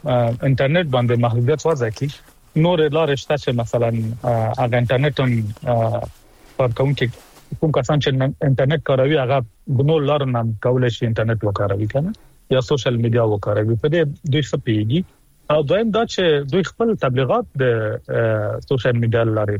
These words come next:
کوي. دغه د دوی اکثره روایت-، روایت-، روایتونه د سوشل میډیا له لارې خپرېږي او دوی د سوشل میډیا په، آ، قوت پیږي. نو ځکه چې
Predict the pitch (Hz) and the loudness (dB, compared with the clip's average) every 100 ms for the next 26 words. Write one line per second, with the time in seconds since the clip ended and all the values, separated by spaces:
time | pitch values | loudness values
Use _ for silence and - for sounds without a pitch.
0 | 98 101 98 98 - _ - - - 143 | -4 -4 -4 -6 -14 _ -20 -16 -2 0
1 | 143 139 143 214 151 - 202 185 135 131 | 0 0 2 2 0 0 0 0 2 2
2 | 135 131 - - 143 135 131 131 131 - | 2 2 -4 -8 -2 0 2 2 -2 -6
3 | 135 127 131 131 202 196 127 113 139 123 | -2 2 2 0 0 2 2 0 -2 0
4 | 113 113 117 110 110 104 - - 107 104 | 0 0 2 2 0 0 -4 -4 -2 -2
5 | 98 104 113 123 160 131 123 _ - - | -2 0 2 2 2 0 -2 _ -20 -6
6 | - 151 151 127 123 156 - 123 113 107 | -2 0 0 0 2 0 0 0 2 0
7 | 110 - _ _ 127 127 - 131 160 - | -4 -12 _ _ -4 -2 0 0 0 -2
8 | - 151 143 104 98 - _ - - 143 | -2 0 0 -2 -4 -10 _ -20 -4 0
9 | 147 - 170 160 | 0 0 0 -2